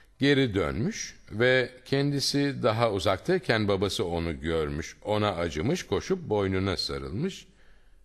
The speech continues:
ve onu öpmüş. İsa'nın hikayeyi anlatmasının sebebi bu.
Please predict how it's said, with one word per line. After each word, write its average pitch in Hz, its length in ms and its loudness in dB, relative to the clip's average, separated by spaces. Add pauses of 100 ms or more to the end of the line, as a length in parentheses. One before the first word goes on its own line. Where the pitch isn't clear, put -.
(140)
ve 175 240 2
onu 170 360 2
öpmüş. 175 760 -2 (100)
İsa'nın 101 500 0
hikayeyi 90 500 0
anlatmasının 92 580 -2
sebebi 85 520 -2
bu. 60 140 -12